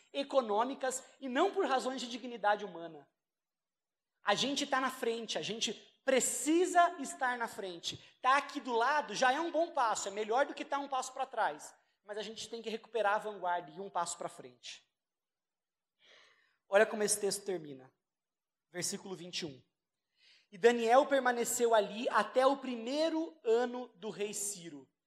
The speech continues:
Sabe o que significa? Que a qualidade do trabalho de Daniel, a qualidade da excelência dele foi tão elevada, tão alta, que houve uma transição de poder e Daniel continuou ocupando a função que ele ocupava. Gente,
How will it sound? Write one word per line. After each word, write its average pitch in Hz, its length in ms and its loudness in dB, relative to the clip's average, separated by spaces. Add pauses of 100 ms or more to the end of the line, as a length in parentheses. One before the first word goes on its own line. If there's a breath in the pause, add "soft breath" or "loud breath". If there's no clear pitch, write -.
(120)
Sabe 233 160 0
o - 20 -8
que - 80 -2
significa? 226 640 -6
Que - 140 -8
a 202 60 0
qualidade 226 800 0
do 233 100 -10
trabalho 190 500 0
de 185 120 -10
Daniel, 175 600 -10 (540 soft breath)
a 202 80 2
qualidade 233 540 4
da 247 120 4
excelência 226 800 0
dele 185 240 -6
foi 185 200 -8
tão 349 360 0
elevada, 175 480 2
tão 302 300 -2
alta, 220 460 -2 (520)
que 247 160 -4
houve 247 240 4
uma 247 180 2
transição 254 800 -4
de 320 120 -2
poder 214 560 -4 (200)
e 220 80 -20
Daniel 208 400 -2
continuou 208 580 -8
ocupando 196 440 -14
a - 20 -10
função 180 460 -14
que 185 140 -20
ele 175 80 -20
ocupava. - 360 -20 (1300)
Gente, - 460 -14